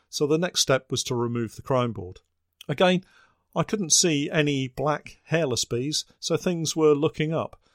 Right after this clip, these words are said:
Removing the first frame revealed the problem might not have gone away, though. Although the bees were not black and hairless, they were a little shaky. Not shaking violently, as I've shown in my previous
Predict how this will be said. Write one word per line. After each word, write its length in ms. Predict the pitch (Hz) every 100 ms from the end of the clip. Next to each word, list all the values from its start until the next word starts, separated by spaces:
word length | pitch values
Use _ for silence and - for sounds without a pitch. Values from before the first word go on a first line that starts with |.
| _ _ -
Removing 380 | 160 196 185
the 80 | 147
first 320 | - 180 143
frame 340 | - 190 156 113
revealed 380 | 110 143 135 -
the 80 |
problem 380 | - 147 127 131
might 300 | 131 143 -
not 260 | 143 151 123
have 160 | 127
gone 160 | 139 127
away, 340 | 131 151 147
though. 240 | 113 104 95 _ _ _ - _ _
Although 220 | 139 185 202
the 100 | 151
bees 380 | 175 180 -
were 80 | 143
not 280 | 135 127 170
black 320 | 143 151 -
and 140 | 135 113
hairless, 520 | 165 127 101 120 - _ _
they 100 | 160
were 320 | 160 208 202 147
a 60 |
little 400 | 151 - - 120
shaky. 580 | - - 185 - 101 82 _ _ -
Not 120 | 277
shaking 400 | - 196 156 120
violently, 640 | 123 147 139 110 110 117
as 140 | 123 117
I've 160 | 113
shown 280 | - 139 123
in 140 | 117 117
my 160 | 117
previous 540 | 110 143 123 117 107